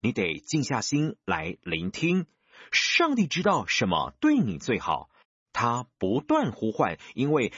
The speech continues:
他为你安排了奇妙的未来。回应这呼召，你将迈入前所未有的目标、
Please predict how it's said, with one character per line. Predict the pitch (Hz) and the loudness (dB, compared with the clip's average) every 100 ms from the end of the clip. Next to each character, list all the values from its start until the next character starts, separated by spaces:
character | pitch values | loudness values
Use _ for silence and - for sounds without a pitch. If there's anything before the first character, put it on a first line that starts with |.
| - | -6
他 | 127 127 | -2 -2
为 | - 311 262 | 2 4 4
你 | 120 | 2
安 | - 120 139 | 0 -2 -2
排 | 98 | 0
了 | 104 87 - | 2 0 -2
奇 | - - 87 | -6 -4 -2
妙 | 95 127 | 0 0
的 | 87 | 0
未 | 78 113 | 0 0
来。 | 87 90 170 _ _ _ _ _ | 0 -2 -2 _ _ _ _ _
回 | - 104 | -2 0
应 | 120 131 101 | 2 0 0
这 | - 123 | -2 -4
呼 | - 135 | 0 0
召， | 165 147 156 - - | 2 0 0 -4 -2
你 | 165 | 0
将 | 175 220 214 | 2 2 2
迈 | 311 302 | 2 2
入 | 208 196 - - | 4 2 0 -2
前 | - - 143 220 330 | -6 0 0 2 0
所 | - - 117 78 71 | -4 -2 0 0 0
未 | 156 | -2
有 | 101 82 | 0 -2
的 | 85 | 0
目 | 135 131 | 0 0
标、 | 107 147 151 151 | 2 4 4 0